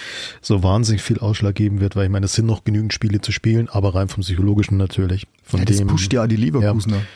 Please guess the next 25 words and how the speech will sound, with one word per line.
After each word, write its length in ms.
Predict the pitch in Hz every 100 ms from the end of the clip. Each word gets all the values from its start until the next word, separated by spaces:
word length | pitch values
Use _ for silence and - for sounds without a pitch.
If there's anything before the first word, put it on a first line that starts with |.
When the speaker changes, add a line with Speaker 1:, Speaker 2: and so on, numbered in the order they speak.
| -
Speaker 1:
von 180 | - 101
dem, 240 | 104 104 101
der 140 | 101
dann 160 | 104 101
da 80 |
unter 300 | 101 104 101
Druck 220 | 98 101 -
steht. 300 | 110 110 - _ _ _ _
Wie 120 | 127 110
gesagt, 300 | 110 - 117
das 140 | -
wären 160 | 113 117
jetzt 200 | 110 113
halt 220 | 117 - _ _ - - - _
von 160 | -
diesen 200 | 107 107
sechs 200 | 101 123
Spielen 480 | - 117 117 127 117 - _ -
sind 280 | - 107
für 80 | 104
mich 220 | 110 120
mindestens 380 | 113 113 - 101
fünf 340 | - 123 160 -
absolut 460 | 120 - 120 107
richtungsweisend. 800 | 131 - 143 135 131 127 143 143